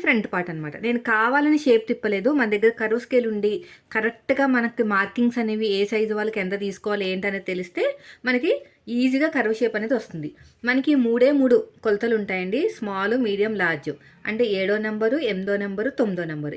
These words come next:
ఏడో నెంబర్ అంటే ఏంటి? ఏడు, ఏడు పావు, ఏడున్నర, ఏడు ముప్పావు ఎంతైనా కానివ్వండి. అలా ఎనిమిదో నెంబర్ అనమాట. చంక డౌను అంటే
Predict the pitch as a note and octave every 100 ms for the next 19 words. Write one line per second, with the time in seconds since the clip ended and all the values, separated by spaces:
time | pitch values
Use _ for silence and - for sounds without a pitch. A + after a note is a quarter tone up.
0 | G3 G#3+ B3 C4 B3+ B3 A#3+ A#3+ A3+ A3
1 | A#3 F3+ F3+ G3 A#3+ C#4+ F#3 F#3 G3+ A3
2 | A3+ G#3+ F3 F#3+ G3 G3+ A3+ F3+ F#3 F3+
3 | - G#3 F#3 F#3 A3 A#3+ B3+ G#3 F3 D#3+
4 | D3+ D3+ - - A3+ A#3 B3+ G#3+ G#3 G3+
5 | F3+ D#3+ D3+ D3 C#3+ D3+ - - - -
6 | - C4 B3+ E4 D#4+ C#4 G3+ F3 - _
7 | _ _ _ _ _ G#3+ A#3+